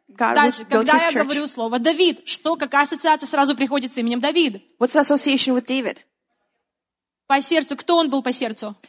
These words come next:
Speaker 1: He was
Speaker 2: Знаете, как в воскресной школе сегодня.
Speaker 1: I feel like in Sunday school today. Come on.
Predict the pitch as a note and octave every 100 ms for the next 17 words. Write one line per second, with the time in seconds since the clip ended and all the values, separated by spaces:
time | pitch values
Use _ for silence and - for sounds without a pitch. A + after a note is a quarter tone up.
0 | _ - B3+ - - _ _ _ _ A#3
1 | A3+ B3+ B3 B3+ B3+ C4 C4+ - C#4 B3+
2 | A#3+ B3 A3+ B3+ B3+ - - B3+ D4 C4+
3 | D4 C#4 D4+ C#4+ C4+ - D4+ C4 - -
4 | C4 -